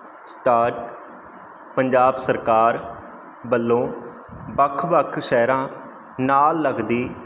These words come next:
ਪਿੰਡਾਂ ਦੇ ਚੌਵੀ ਹਜ਼ਾਰ ਏਕੜ ਤੋਂ ਵੱਧ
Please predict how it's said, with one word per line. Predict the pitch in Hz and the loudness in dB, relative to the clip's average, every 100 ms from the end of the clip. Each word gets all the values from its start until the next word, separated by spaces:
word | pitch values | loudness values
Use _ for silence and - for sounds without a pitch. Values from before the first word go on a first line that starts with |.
| - - - - | -18 -18 -6 -2
ਪਿੰਡਾਂ | 170 180 190 | 2 2 2
ਦੇ | 180 131 113 113 - - - - | 2 2 2 0 -8 -16 -18 -4
ਚੌਵੀ | - 170 175 196 | 4 6 6 2
ਹਜ਼ਾਰ | 190 185 185 185 180 - 147 | 2 2 4 4 4 0 0
ਏਕੜ | 143 143 160 117 110 - - - - | 0 2 0 0 -4 -14 -18 -12 0
ਤੋਂ | 147 | 0
ਵੱਧ | 127 123 131 131 | 2 2 2 2